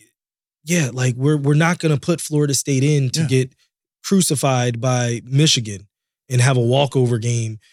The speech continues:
Speaker 1: in a game where we have billions of dollars riding on it. We're gonna, of course, put Alabama in.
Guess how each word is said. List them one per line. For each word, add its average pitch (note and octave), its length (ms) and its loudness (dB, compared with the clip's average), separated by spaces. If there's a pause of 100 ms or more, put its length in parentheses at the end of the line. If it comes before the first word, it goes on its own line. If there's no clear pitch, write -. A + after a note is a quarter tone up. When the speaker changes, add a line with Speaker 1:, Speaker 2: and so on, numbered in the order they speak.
(140)
Speaker 1:
in C#3+ 100 0
a C3 80 4
game C#3 360 4
where B2+ 140 4
we C3+ 140 4
have B2 180 2
billions B2+ 360 4
of A#2+ 80 -2
dollars A#2 320 0
riding A2+ 360 -6
on F#2 80 -18
it. F2+ 100 -20 (540)
We're C3+ 140 2
gonna, C#3 220 6
of A#2+ 160 2
course, D3+ 260 2
put D3 180 0
Alabama C3 560 2
in. A#2 300 -2